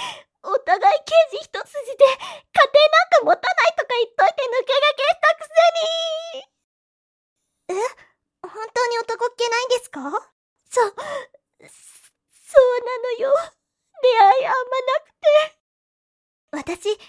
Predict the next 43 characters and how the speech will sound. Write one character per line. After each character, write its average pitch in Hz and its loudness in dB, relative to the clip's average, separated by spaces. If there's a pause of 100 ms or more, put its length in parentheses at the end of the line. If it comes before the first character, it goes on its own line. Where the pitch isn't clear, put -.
(180)
男 320 -10
友 466 -2 (140)
達 285 -10
多 311 -6
い 403 -8
ん 370 -14
で、 339 -8 (800)
今 453 -2 (540)
度 - -6
合 294 -4
コ 381 -6
ン 392 -8
で 440 -4
も 427 -6
開 302 -10
き 370 -14
ま 427 -10
し 480 -4
ょ 508 2
う - -10
か。 - -8 (560)
ほ、 - -14 (920)
本 587 4 (140)
当？ 659 6 (920)
絶 - 2 (120)
対 440 2
よ。 508 2 (600)
嘘 311 -6
だ 226 -8
っ 226 -12
た - 0
ら 339 -6
泣 320 -2
く 554 -2
か 719 4
ら 311 -2
ね。 233 -12 (540)
あ、 403 -6
は - -4
い。 - -14 (1700)
や、 605 -4
や - -6
っ - -12